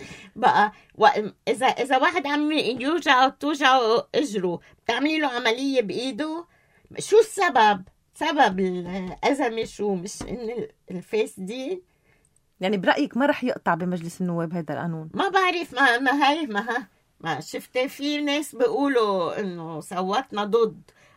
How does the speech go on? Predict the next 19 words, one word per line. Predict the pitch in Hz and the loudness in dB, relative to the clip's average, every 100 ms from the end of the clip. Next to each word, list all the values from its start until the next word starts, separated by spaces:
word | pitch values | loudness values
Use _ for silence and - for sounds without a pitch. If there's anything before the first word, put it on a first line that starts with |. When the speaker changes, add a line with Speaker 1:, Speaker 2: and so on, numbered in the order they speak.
| _ | _
Speaker 1:
وصوتنا | 180 - 185 185 233 220 226 214 | -12 -2 0 0 -2 -4 -6 -2
مع | 202 202 190 165 | 0 0 -2 -6
القانون | 139 139 - 196 202 196 | -6 -8 -6 -4 -4 -4
بال-، | 165 196 196 | -4 -2 -2
بال-، | 175 202 196 190 131 101 78 - _ _ | -2 -2 0 -2 -2 -4 -8 -12 _ _
Speaker 2:
بالحكومة. | 185 190 - 220 196 | -6 -6 -4 -2 0
Speaker 1:
بالحكومة، | 220 - - 247 240 220 220 277 - _ | 0 -2 -6 -6 -2 -2 -4 -6 -20 _
وبعدين | - 220 277 302 370 330 285 | -2 2 4 4 0 0 0
بمجلس | 277 302 294 269 277 | 0 -2 -4 -10 -10
النواب | 254 254 247 247 | -8 -8 -6 -8
ما | 247 285 | -4 -6
بتعرفي | - 302 285 - | 0 -2 -2 -8
كيف | - 269 277 - | -12 -10 -10 -10
إنه | 214 220 233 226 | -10 -10 -12 -6
لا، | 240 - | -6 -4
وهلأ | 208 202 202 208 220 202 - - - - _ | -6 -6 -6 -4 -4 -6 -10 -20 -20 -20 _
هيدا | 240 226 240 196 - | -4 -2 -2 -2 -2
انتظام | 214 196 - 208 190 202 208 208 | -6 -10 -8 -8 -2 -2 0 -2
مالي، | 196 190 196 208 233 202 208 | -4 -4 -4 -4 -4 -6 -6